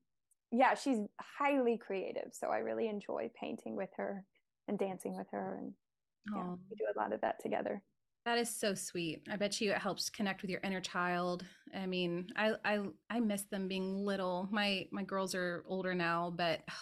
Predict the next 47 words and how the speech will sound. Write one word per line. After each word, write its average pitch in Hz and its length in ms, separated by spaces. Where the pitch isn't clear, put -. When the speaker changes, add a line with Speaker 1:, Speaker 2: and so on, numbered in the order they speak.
Speaker 2:
<sighs> - 320
it 302 140
happens 214 420
so 180 120
fast, 180 500
so 190 80
just - 260
drink 240 320
it 262 80
in. 208 380
<laughs> - 60
Speaker 1:
Yeah, 262 560
it's - 220
so 339 200
fast. 254 340
She's 269 240
seven 233 380
now, 185 200
and 190 80
I 190 40
can't 196 240
believe 180 300
it. 190 200
It's - 160
like 190 180
a, 196 140
it's 233 200
so 262 240
beautiful 254 540
and 226 200
like 220 140
a 214 40
knife 202 300
in - 80
the - 100
chest - 440
a - 60
little - 280
bit. - 180
Speaker 2:
Yes. 190 760
My 220 140
oldest 220 360
is 226 100
turning 208 320
eighteen 190 400
this 196 240
year, 220 260